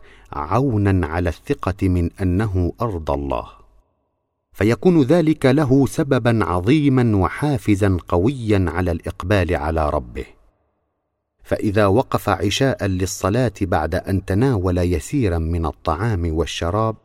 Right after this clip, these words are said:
وقد ازدانت نفسه بالاستقامة على أمر الله وعدم تهاونه في حدوده،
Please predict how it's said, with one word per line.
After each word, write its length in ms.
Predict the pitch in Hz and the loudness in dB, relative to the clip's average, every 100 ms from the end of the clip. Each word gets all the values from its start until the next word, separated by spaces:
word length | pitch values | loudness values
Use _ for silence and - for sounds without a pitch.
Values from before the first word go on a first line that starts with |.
| _ _ _ _ _ _ _ - | _ _ _ _ _ _ _ 0
وقد 300 | 104 117 113 | 2 2 0
ازدانت 540 | 104 156 151 131 - | 2 2 4 2 2
نفسه 520 | 127 - 147 120 120 | 0 2 2 4 4
بالاستقامة 840 | 110 113 101 - 117 - 151 113 101 101 | 2 0 -2 -4 -2 0 0 0 0 0
على 420 | 92 107 104 92 147 | 0 0 0 0 0
أمر 260 | 143 110 | 0 2
الله 560 | 107 92 127 135 - 107 | 2 2 0 0 0 2
وعدم 580 | 101 82 131 117 104 95 | 2 2 0 0 0 0
تهاونه 920 | 98 82 98 92 113 143 110 87 95 | 0 0 0 2 2 2 2 2 0
في 260 | - 107 | -2 -4
حدوده، 540 | - 101 127 143 135 | -2 -2 2 2 2